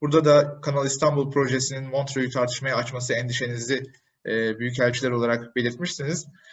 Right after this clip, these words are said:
E, bunun üzerine tabii gelişmeler de, e, çok hızlı ilerledi. Ama geçtiğimiz günlerde dikkat çeken farklı bir yorum vardı. Bahçeşehir Üniversitesi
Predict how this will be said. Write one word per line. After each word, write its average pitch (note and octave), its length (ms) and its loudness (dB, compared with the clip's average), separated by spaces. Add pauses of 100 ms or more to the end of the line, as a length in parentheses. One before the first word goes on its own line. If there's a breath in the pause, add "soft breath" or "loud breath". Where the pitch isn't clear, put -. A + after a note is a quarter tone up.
(260 soft breath)
E, B2 220 -2
bunun D#3 120 -2
üzerine F3 300 0
tabii E3 220 -4
gelişmeler D3+ 580 4
de, D3 340 4
e, C3 200 -2
çok C#3+ 240 -4
hızlı D3 200 -2
ilerledi. C3 640 2 (320)
Ama D3+ 300 6 (260)
geçtiğimiz D#3 420 0
günlerde D3+ 360 0
dikkat D#3 300 -2
çeken D#3 280 0
farklı D3+ 320 0
bir D#3 60 -2
yorum A#2+ 260 -2
vardı. A2+ 340 0
Bahçeşehir C#3 440 0
Üniversitesi C3+ 580 -2